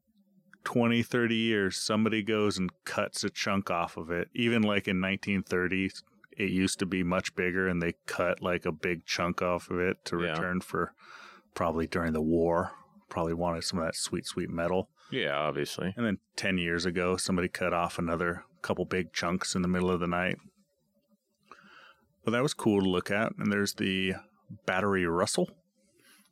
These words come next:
Speaker 2: Oh, I, we play, um,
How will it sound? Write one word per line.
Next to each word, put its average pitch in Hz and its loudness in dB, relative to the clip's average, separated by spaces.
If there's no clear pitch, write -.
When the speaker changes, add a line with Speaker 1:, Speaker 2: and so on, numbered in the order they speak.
Speaker 2:
Oh, 92 2
I, 78 2
we 101 2
play, 87 0
um, 73 -2